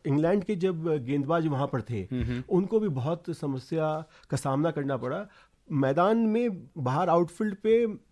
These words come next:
Speaker 1: पानी भरा हुआ था
Speaker 2: जी।
Speaker 1: और जिससे तेज गेंदबाजों को काफी दिक्कत आ रही थी।
Speaker 2: हम्म।
Speaker 1: और अभी भी उनको जब वो आएंगे वापस,
Speaker 2: हम्म।
Speaker 1: जब, अ, मैदान जब सूखेगा,
Speaker 2: हाँ।
Speaker 1: तो उनको ध्यान रखना पड़ेगा।
Speaker 2: अच्छा गिरीश, एक सवाल और, बल्लेबाजों की हमने चर्चा नहीं की है, तो किन बल्लेबाजों पर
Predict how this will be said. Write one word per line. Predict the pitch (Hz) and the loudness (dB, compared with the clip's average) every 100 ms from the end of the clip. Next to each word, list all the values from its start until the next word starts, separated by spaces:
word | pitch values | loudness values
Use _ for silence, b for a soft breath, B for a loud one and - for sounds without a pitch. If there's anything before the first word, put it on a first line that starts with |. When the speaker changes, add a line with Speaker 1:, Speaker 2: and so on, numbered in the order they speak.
| _ | _
Speaker 1:
पानी | 156 175 240 | 2 4 4
भरा | 147 156 | 2 2
हुआ | 151 120 104 | 2 0 -2
था | 135 127 | -4 -4
Speaker 2:
जी। | 120 113 | -4 -2
Speaker 1:
और | 101 165 | 0 0
जिससे | 160 190 233 233 165 - 175 - | -2 -4 -4 -4 -6 -14 -8 0
तेज | 202 190 | 2 4
गेंदबाजों | 180 175 165 165 160 196 | 4 4 2 0 0 -2
को | 214 | -4
काफी | 202 151 143 - 208 | -4 -4 -4 -6 -8
दिक्कत | 135 135 175 160 | -8 -6 -4 -2
आ | 113 | -2
रही | 110 107 | -2 -2
थी। | 101 98 95 B | -4 -8 -8 B
Speaker 2:
हम्म। | 123 110 | -12 2
Speaker 1:
और | 156 170 - _ | 4 4 0 _
अभी | 165 165 226 | 2 4 6
भी | 233 | 6
उनको | 214 190 196 190 | 6 6 4 4
जब | 196 170 | 4 2
वो | 156 | 4
आएंगे | 156 160 190 | 4 6 4
वापस, | 160 110 156 196 - | 4 4 2 -2 -4
Speaker 2:
हम्म। | 120 107 | -8 0
Speaker 1:
जब, | 123 156 143 | 2 4 4
अ, | 147 | 4
मैदान | 135 123 120 147 160 | 4 2 4 4 6
जब | 151 | 4
सूखेगा, | - 139 160 117 98 - - | 2 0 2 0 -2 -8 -14
Speaker 2:
हाँ। | 131 | -6
Speaker 1:
तो | 165 | -2
उनको | 156 180 | 2 2
ध्यान | 120 117 143 | 2 0 0
रखना | 110 113 | 0 -2
पड़ेगा। | 98 92 90 196 | -2 -4 -4 -4
Speaker 2:
अच्छा | 190 | -2
गिरीश, | 233 208 | -4 -4
एक | 180 - | -6 -4
सवाल | 151 120 104 | -4 -2 -2
और, | 98 104 | -2 -4
बल्लेबाजों | 90 113 113 113 113 135 | -4 -2 0 -2 -4 -8
की | - | -6
हमने | 127 127 135 135 107 | -6 -4 -4 -6 -6
चर्चा | 123 104 123 | -6 -4 -4
नहीं | 110 95 101 - | -4 -6 -8 -10
की | 87 | -8
है, | 95 | -8
तो | 107 | -8
किन | 104 196 | -6 -4
बल्लेबाजों | 185 135 135 117 113 127 | -2 -4 -2 -2 -2 -4
पर | 160 | -6